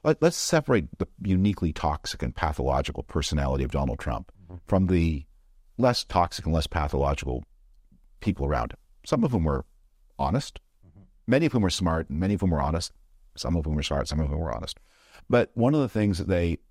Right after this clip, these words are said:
Speaker 1: shared was a view of the Allies as, as a burden. And look, it's always more complicated to consult with people than to do what you want without thinking about it. It's not necessarily very smart to do what you want. The co-, as the, the consultation process may be annoying,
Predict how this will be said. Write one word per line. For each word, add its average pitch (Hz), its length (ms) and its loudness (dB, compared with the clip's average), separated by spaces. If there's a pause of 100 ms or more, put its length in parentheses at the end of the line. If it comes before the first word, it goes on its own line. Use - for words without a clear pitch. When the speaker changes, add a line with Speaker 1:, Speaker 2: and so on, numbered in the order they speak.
Speaker 1:
shared 90 580 2 (500)
was 85 240 0
a 85 40 0
view 80 260 2
of 76 120 -2
the 82 120 4
Allies 73 400 0
as, 67 140 -6 (100)
as 69 140 -4
a 71 40 -4
burden. 60 280 -8 (800)
And 117 260 2 (120)
look, 147 140 0
it's 120 120 -2
always 143 760 0 (920)
more 98 160 2
complicated - 640 -4 (160)
to - 80 -6
consult 78 360 0
with - 140 -8
people 62 260 -6
than 73 180 -2
to - 120 -12
do 78 160 0
what - 140 -4
you 71 80 -2
want 69 240 -2 (500)
without 82 240 0
thinking 71 220 0
about 60 240 -4
it. - 60 -20 (680)
It's - 180 -2
not 233 180 4
necessarily 160 380 0
very 127 200 0
smart - 540 0
to 76 100 -4
do 71 140 0
what 64 100 -6
you 73 100 -2
want. 67 220 -2
The 92 120 2
co-, 85 200 -4
as 104 240 2
the, 104 160 2
the 113 140 -2
consultation 131 600 -2
process 110 420 2
may 90 220 2
be 110 120 0
annoying, 107 420 0